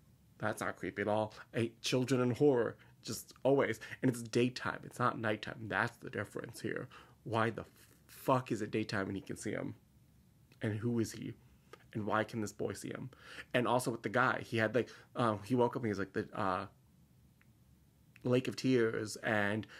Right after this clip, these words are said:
I can see pictures all over of us, and spider crawling. And we saw the guy with all the pictures, and he was drawing a picture of the crash, but he wasn't there. So the guy that lives in that house, the creepy old man he was talking to, um, Julie,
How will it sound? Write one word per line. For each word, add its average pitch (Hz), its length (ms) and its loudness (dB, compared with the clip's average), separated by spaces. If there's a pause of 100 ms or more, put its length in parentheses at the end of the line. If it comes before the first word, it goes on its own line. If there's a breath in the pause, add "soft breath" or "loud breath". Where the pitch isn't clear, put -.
(260 loud breath)
I 107 140 2
can 110 120 0
see 107 200 -2
pictures 127 340 -2
all 110 160 2
over 113 380 4
of 101 180 0
us, 110 500 2
and 98 480 -2 (360 loud breath)
spider 120 500 2
crawling. 104 480 0 (420 loud breath)
And 104 320 4
we 95 80 0
saw 95 200 2
the 104 60 2
guy 120 260 4
with 107 120 -4
all 92 80 0
the 107 60 -2
pictures, 123 520 0
and 98 60 -4
he 95 60 -4
was 92 80 -8
drawing 101 200 0
a 104 40 -2
picture 127 340 -2
of 98 80 0
the - 80 -6
crash, 139 380 -2
but - 100 -16
he 104 100 -8
wasn't 104 220 -4
there. 117 300 0 (240 loud breath)
So - 140 -12
the 113 60 0
guy 110 160 2
that 113 140 -2
lives 117 180 2
in 113 60 0
that 107 140 0
house, 131 320 -4
the - 120 -8 (200)
creepy 135 420 0
old 135 160 4
man 110 240 4
he 104 60 0
was 104 100 -4
talking 110 340 0
to, 107 240 -2
um, 104 300 -2 (220 loud breath)
Julie, 131 420 4